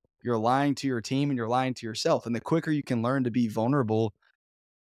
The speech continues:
I believe that that builds trust and it builds vulnerability because the people on your team will also want to open up to you about the things that they struggle with and their weaknesses. And then you can make a plan to attack and get better from there. So yes, back in the old days, maybe it was never let them see you sweat.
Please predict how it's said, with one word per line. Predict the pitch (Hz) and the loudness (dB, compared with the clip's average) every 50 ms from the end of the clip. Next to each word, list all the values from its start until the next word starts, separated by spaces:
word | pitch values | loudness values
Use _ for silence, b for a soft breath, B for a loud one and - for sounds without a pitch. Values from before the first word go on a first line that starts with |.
| _ _ | _ _
I | - 120 139 170 | -4 0 2 2
believe | 170 147 147 139 139 135 117 | 2 2 0 0 0 -2 -4
that | 123 - | -6 -4
that | 135 127 120 | -4 -6 -4
builds | 110 120 117 110 - | -4 -6 -6 -6 -8
trust | - - - 160 170 - - - | -8 -2 0 0 0 0 -2 -4
and | 190 220 247 254 247 | 0 2 2 2 2
it | 175 | 4
builds | 214 214 185 135 - | 4 4 4 4 4
vulnerability | 160 185 202 196 175 151 143 196 208 170 147 139 | 2 4 4 2 0 2 2 2 2 4 2 2
because | 139 143 143 151 131 | 0 0 -2 -2 -4
the | - 127 | -2 0
people | 151 170 175 - 156 | 0 0 0 2 2
on | 151 143 139 | 2 4 4
your | 135 123 | 2 2
team | - - 139 143 143 | 0 2 2 2 4
will | 123 120 | 4 2
also | - - 123 127 - - 127 | 4 4 2 2 2 0 0
want | 120 120 117 | 0 0 0
to | - - | 0 0
open | 120 117 - 117 117 | -2 -2 -2 -2 -4
up | 120 - - - | -4 -4 -4 -4
to | - 117 | -2 -2
you | 117 | 0
about | 110 113 110 - | 0 -2 -2 -4
the | 110 - | -8 -10
things | 120 117 110 104 | -10 -10 -10 -12
that | 110 - - | -14 -10 0
they | 143 170 185 | 2 2 2
struggle | 175 - - 131 117 107 113 | 2 2 0 0 0 0 -2
with | 113 110 - | -6 -6 -6
and | 113 117 | -6 -2
their | 117 127 143 147 | 0 2 2 2
weaknesses. | 131 120 - 104 110 107 - - 107 107 107 - - b b b _ _ | 0 -2 -4 -6 -8 -8 -6 -6 -6 -6 -6 -8 -12 b b b _ _
And | 113 117 120 | 0 2 2
then | 131 139 | 4 2
you | 143 131 | 2 0
can | - 139 123 | 0 0 0
make | 120 117 113 - | 0 0 0 -4
a | 113 | -8
plan | - - 113 113 117 117 107 | -10 -6 -4 -4 -4 -4 -4
to | - 113 | -4 -6
attack | 110 101 - - 113 110 107 - - - | -8 -6 -4 -4 -4 -4 -4 -6 -8 -12
and | 107 101 | -10 -8
get | 107 101 - _ | -8 -8 -10 _
better | - 104 104 104 101 101 98 - _ _ _ _ _ - | -6 -6 -4 -4 -4 -6 -6 -10 _ _ _ _ _ -10
from | - 110 104 104 | -8 -8 -6 -4
there. | 107 101 98 98 104 - | -4 -4 -4 -4 -6 -8
So | - - | -4 -2
yes, | 131 120 135 151 165 165 - - - _ _ _ _ _ - | 0 4 4 4 4 4 2 -4 -10 _ _ _ _ _ -4
back | 135 143 143 - | -4 -4 -2 0
in | 151 | 2
the | 143 143 | 2 4
old | 147 143 143 131 | 4 4 4 2
days, | 147 143 139 143 139 120 | 2 2 4 2 2 0
maybe | 120 123 127 113 135 131 | -2 -2 0 2 2 0
it | 113 110 | 2 2
was | 120 123 123 120 113 | 2 2 2 2 2
never | 120 120 117 113 | 0 0 2 2
let | 113 113 113 | 0 0 0
them | - 113 | -2 -6
see | 107 - - 110 | -6 -4 -4 -2
you | 107 110 107 | -2 -2 -4
sweat. | - - 113 110 110 110 | -2 0 2 2 2 2